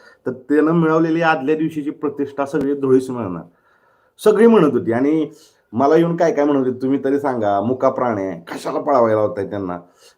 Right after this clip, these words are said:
पण, अ, मी बकासूरच्या टीम यांच्याशी चर्चा केली, म्हणजे मामा, मामा असतील, त्याच्या वैभव असतील, त्याच्या वैभव असेल, ब-, त्याच्यानंतर, अ, मोहिल असेल, भरपूर त्यांची टीम आहे,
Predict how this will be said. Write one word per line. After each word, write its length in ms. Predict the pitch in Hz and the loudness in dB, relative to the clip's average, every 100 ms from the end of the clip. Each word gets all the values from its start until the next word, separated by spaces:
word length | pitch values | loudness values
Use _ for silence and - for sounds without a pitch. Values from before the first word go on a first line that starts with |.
| - | -2
पण, 160 | 139 | 0
अ, 260 | 160 165 165 | 2 2 0
मी 500 | 170 175 175 175 170 - _ _ _ _ _ - | 0 2 2 0 -4 -12 _ _ _ _ _ -8
बकासूरच्या 540 | 135 151 160 170 165 | -6 -6 -8 -6 -6
टीम 380 | 160 165 165 160 | -4 -4 -2 -2
यांच्याशी 400 | 156 151 147 143 | -4 -6 -8 -10
चर्चा 320 | - 156 135 | -6 -4 -4
केली, 280 | 135 135 131 131 - _ _ | -4 -4 -6 -10 -20 _ _
म्हणजे 600 | 101 101 110 107 104 98 95 - _ _ _ - | -10 -4 -2 0 0 -2 -6 -16 _ _ _ -6
मामा, 680 | 113 117 113 113 104 101 98 | -2 0 0 0 0 -2 -4
मामा 360 | 110 110 107 | -6 -6 -6
असतील, 580 | 107 - 95 95 95 87 _ _ _ - | -8 -10 -10 -8 -10 -14 _ _ _ -12
त्याच्या 240 | 95 110 | -4 0
वैभव 380 | 110 117 107 107 | 4 4 6 4
असतील, 680 | 107 - 101 98 92 87 85 | 2 -4 -8 -6 -4 -6 -6
त्याच्या 280 | 95 101 98 | -4 -2 0
वैभव 400 | 110 117 107 101 | 0 2 0 -2
असेल, 360 | 104 95 90 | -4 -6 -6
ब-, 280 | 85 78 65 - - _ _ 101 | -8 -8 -10 -12 -20 _ _ -12
त्याच्यानंतर, 680 | 98 101 98 87 95 95 | -10 -8 -10 -8 -6 -6
अ, 20 | 95 | -6
मोहिल 380 | 101 113 98 | -4 -2 -2
असेल, 380 | 98 90 92 90 | -4 -8 -10 -10
भरपूर 360 | 85 123 117 113 | -8 -8 -8 -8
त्यांची 300 | 117 107 107 | -8 -10 -12
टीम 280 | - 107 | -10 -8
आहे, 100 | 95 | -8